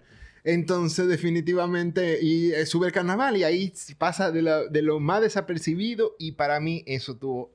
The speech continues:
genial. O sea, esa escena para mí fue de la mejor.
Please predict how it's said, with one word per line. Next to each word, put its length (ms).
genial. 560
O 60
sea, 280
esa 220
escena 460
para 120
mí 180
fue 360
de 140
la 100
mejor. 280